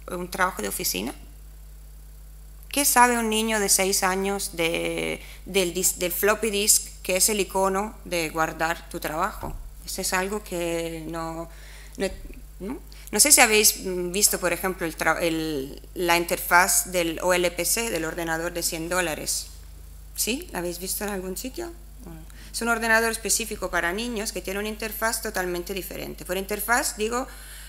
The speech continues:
la metáfora que se utiliza para el sistema operativo, ¿no? Casi en todos los ordenadores tenemos el escritorio, la papelera, las carpetas y todo eso. En este, la interfaz es un aula,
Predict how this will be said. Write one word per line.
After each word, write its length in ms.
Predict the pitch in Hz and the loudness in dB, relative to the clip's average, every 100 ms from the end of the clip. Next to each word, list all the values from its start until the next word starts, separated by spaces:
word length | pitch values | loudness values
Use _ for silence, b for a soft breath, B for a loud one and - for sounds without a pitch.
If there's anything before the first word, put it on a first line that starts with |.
| B | B
la 240 | - 208 214 | 2 6 6
metáfora 560 | 220 220 220 262 240 | 6 4 4 4 2
que 100 | 226 | 2
se 100 | 214 | 0
utiliza 380 | 208 190 190 220 | 0 -2 -2 -2
para 180 | 220 175 | 0 0
el 80 | 170 | 0
sistema 300 | 170 - 160 | -2 -2 -4
operativo, 560 | 147 143 135 - - - | -4 -4 -6 -10 -12 -8
¿no? 220 | 190 262 - 175 156 - | -6 -6 -6 -8 -8 -2
Casi 240 | 311 302 | 4 4
en 160 | 214 202 | 4 0
todos 160 | 214 | -2
los 140 | 214 208 | 0 0
ordenadores 560 | 202 208 214 220 233 | 0 2 2 2 0
tenemos 320 | 247 208 220 240 | 0 0 0 0
el 80 | |
escritorio, 580 | 208 - 147 147 139 - - | 0 0 -2 -6 -8 -8 -8
la 160 | 147 143 | -8 -6
papelera, 880 | 151 226 254 277 262 254 269 311 B B B B | -4 -2 0 0 2 4 2 2 B B B B
las 240 | 185 160 - | -6 -4 -2
carpetas 760 | 254 254 240 254 - 262 285 | -2 -2 -2 -2 0 0 0
y 60 | 208 | -4
todo 220 | 160 147 | -4 -6
eso. 260 | 127 - - B B B - | -4 -6 -8 B B B -6
En 180 | 240 269 | 0 2
este, 320 | 330 - 392 494 - - - | 2 2 0 -2 -4 -10 0
la 140 | 208 | 2
interfaz 540 | 208 254 254 320 392 - | 2 0 2 4 4 4
es 200 | 254 - | 4 4
un 140 | 269 | 6
aula, 380 | 208 170 175 240 | 6 6 4 0